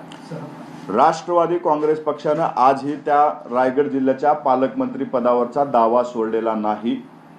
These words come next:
देवेंद्र फडणवीस साहेबांची ओळख हे स्त्रियांचा सन्मान करणारे नेते म्हणून ओळख आहे. देवेंद्र फडणवीस साहेब सुद्धा ज्या लाडक्या बहिणीनं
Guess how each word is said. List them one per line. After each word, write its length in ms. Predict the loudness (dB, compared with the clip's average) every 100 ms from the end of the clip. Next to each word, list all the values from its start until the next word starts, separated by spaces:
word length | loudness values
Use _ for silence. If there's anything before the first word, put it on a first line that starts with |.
| 0
देवेंद्र 400 | 2 4 2 0 0
फडणवीस 380 | 2 2 0 0
साहेबांची 480 | 2 2 0 -2 2
ओळख 380 | 4 4 2 -4 -20 -20 -20 0
हे 120 | 0
स्त्रियांचा 540 | 0 2 4 4 0 -2
सन्मान 460 | -2 0 0 0
करणारे 440 | 0 -2 0 0 0
नेते 340 | -2 -4 -2
म्हणून 340 | 0 0 0 2
ओळख 340 | 2 2 -2
आहे. 360 | -2 -2 0 0 0 -6 -20 -14 0
देवेंद्र 420 | 4 4 4 2 0
फडणवीस 380 | 0 -2 -2 0
साहेब 220 | 0 0
सुद्धा 420 | -4 -2 2 2 -2 -16 -20 -20 -20
ज्या 240 | 0 4 4
लाडक्या 420 | 4 2 0 0
बहिणीनं 500 | 0 -2 -2 -4